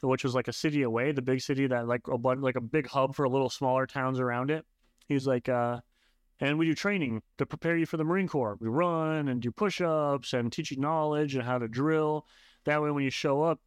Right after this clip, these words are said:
you're not, like, a brand new fresh guy. You've got some experience." And so all these recruiters have been in Marines for at least, like, four or eight years or more.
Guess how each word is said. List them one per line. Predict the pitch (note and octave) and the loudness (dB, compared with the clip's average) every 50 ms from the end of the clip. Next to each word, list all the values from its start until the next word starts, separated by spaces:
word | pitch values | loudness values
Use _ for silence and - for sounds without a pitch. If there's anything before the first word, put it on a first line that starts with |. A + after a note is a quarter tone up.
| _ _ _ _ _ _ _ _ | _ _ _ _ _ _ _ _
you're | - D3 D3+ | -2 0 2
not, | D#3 D3 D3 | 2 0 0
like, | C#3+ C#3+ C3+ | 0 0 -2
a | - B2 | -2 -2
brand | B2 C#3+ C#3+ C#3+ | -2 0 0 0
new | D3 C#3+ | 0 -2
fresh | C3+ - - D#3 D#3+ - | -2 0 0 0 0 0
guy. | - D3 C3 C3+ C#3+ | -2 -2 0 0 0
You've | C#3+ C#3 B2+ | -2 0 0
got | C3+ C3+ C3 | -2 -2 0
some | - D3 | -2 -4
experience." | C#3 - - G3+ G3+ D#3+ B2 A#2+ - - | -2 -2 0 0 0 0 -2 -4 -4 -4
And | C#3 C3 | -4 0
so | - D#3+ D#3 | 2 2 2
all | E3 E3+ | 2 2
these | D#3+ D3 C#3 C3 | 0 -2 -4 -6
recruiters | - C#3+ C3+ C3 - - A3 A3+ A#3 G3+ F3 E3 E3 E3+ - - _ _ _ _ _ _ _ _ _ _ _ | -4 -2 -2 -2 -2 -2 -2 0 0 2 0 0 0 -2 -4 -8 _ _ _ _ _ _ _ _ _ _ _
have | - C#3+ D3 | -4 -4 0
been | C#3+ E3 E3 | 0 0 0
in | D#3 | 2
Marines | D3 C#3+ C#3+ D3 D#3+ E3 D3+ C#3 | 0 0 0 0 0 0 0 -2
for | - - C#3+ | -2 -4 -2
at | C3+ | -2
least, | C3+ C#3+ C#3+ C3+ - - | 0 -2 -2 -2 -4 -2
like, | B2 A#2 A2+ A2 | -2 -2 -2 -4
four | - - C3+ B2+ B2 A#2+ A#2 | -4 -4 0 2 2 2 2
or | A#2+ | 0
eight | B2+ B2 A#2+ A#2+ | 0 -2 -2 -2
years | B2+ B2 A#2+ A#2+ B2 B2 B2+ | 0 0 0 2 0 0 0
or | C3 B2+ | 0 0
more. | C3 C3 C3 C3 C3 C3+ C#3 C#3 | 0 0 0 0 -2 -2 -4 -8